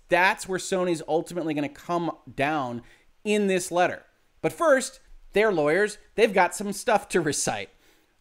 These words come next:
Our client owns numerous trademark registrations for the PlayStation marks in the United States and around the world. Now, note they play a definitional game here.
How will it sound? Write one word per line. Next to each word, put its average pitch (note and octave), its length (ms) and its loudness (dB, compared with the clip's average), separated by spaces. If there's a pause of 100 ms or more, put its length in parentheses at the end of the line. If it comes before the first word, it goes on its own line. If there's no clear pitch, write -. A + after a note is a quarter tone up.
Our C#4 140 8
client G3+ 340 2
owns F#3+ 240 -2
numerous G#3 340 0
trademark D3 400 -4
registrations C#3 640 -6
for - 140 -10
the D#3 60 -8
PlayStation G3 600 -4
marks D3 300 -2
in D#3 40 -2
the D3 40 0
United D3 240 0
States C#3+ 260 -4
and D#3 100 -6
around C3+ 220 -4
the B2+ 60 -6
world. C#3+ 200 -2
Now, D3+ 120 -2
note C#4+ 260 2
they C4 80 0
play G3 300 2
a F#3+ 40 2
definitional D3+ 760 -2
game C3+ 260 -2
here. A2+ 240 -10